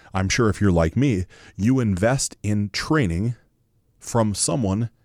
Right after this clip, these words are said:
that is in a position in which you strive to achieve to be in. What that ends up meaning, my friend,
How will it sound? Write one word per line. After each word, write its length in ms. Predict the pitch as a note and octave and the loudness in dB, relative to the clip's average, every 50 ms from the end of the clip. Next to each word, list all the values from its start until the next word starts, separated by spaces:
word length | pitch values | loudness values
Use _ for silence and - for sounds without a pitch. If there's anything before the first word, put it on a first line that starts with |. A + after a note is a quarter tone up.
| _ _ _ - _ _ - | _ _ _ -20 _ _ -2
that 140 | G#2 G2 | 0 0
is 120 | G2+ G2 - | 0 0 0
in 120 | B2 D3+ | -2 -2
a 60 | E3 | 0
position 520 | - F3+ E3+ A#2+ G2 F2 - - G#2 G#2+ - | 0 0 0 2 0 0 0 -2 -4 -4 -4
in 200 | - G2+ G#2 G#2 | -4 -4 -2 -2
which 240 | A#2 A#2 - - - | -2 -4 -4 -4 -4
you 120 | A2+ A2 | -4 -4
strive 680 | - - - - - A#2+ A2 A2 C3 D3 D3+ C#3+ C3+ - | -4 -4 -6 -6 -4 -2 -2 -2 -2 -4 -6 -8 -10 -8
to 220 | - - A#2+ A2+ | -6 -4 -2 -2
achieve 500 | A2 G2 - - - A2+ G#2+ G#2+ G2+ F#2 - | -2 -2 -4 -6 -4 -2 -2 -2 -4 -6 -6
to 100 | - F2 | -8 -6
be 200 | E2+ F2+ D2+ C#2 | -4 -4 -4 -6
in. 160 | - - - _ _ _ _ _ _ _ _ _ _ _ _ _ _ _ _ _ _ _ _ _ _ _ _ _ _ _ _ _ _ _ _ _ _ _ _ _ _ _ _ _ _ _ _ _ _ _ _ _ _ _ _ _ _ _ _ _ _ _ _ _ _ _ _ _ _ _ _ _ _ _ _ _ _ _ - | -8 -14 -20 _ _ _ _ _ _ _ _ _ _ _ _ _ _ _ _ _ _ _ _ _ _ _ _ _ _ _ _ _ _ _ _ _ _ _ _ _ _ _ _ _ _ _ _ _ _ _ _ _ _ _ _ _ _ _ _ _ _ _ _ _ _ _ _ _ _ _ _ _ _ _ _ _ _ _ -8
What 320 | D2+ F2 A#2 D3+ - - | -2 0 0 0 0 2
that 160 | D#3+ D#3+ C#3+ | 2 2 4
ends 200 | C3+ C#3+ C3+ A#2+ | 4 2 2 2
up 120 | B2+ A#2 G#2 | 0 0 2
meaning, 320 | G#2+ C3+ D3+ D3+ A#2 F2 | 2 2 2 2 2 2
my 140 | E2+ E2 D#2+ | 0 0 -2
friend, 380 | - - D#2+ E2 G2+ A#2+ A#2+ | -2 -4 -4 -4 -2 -4 -6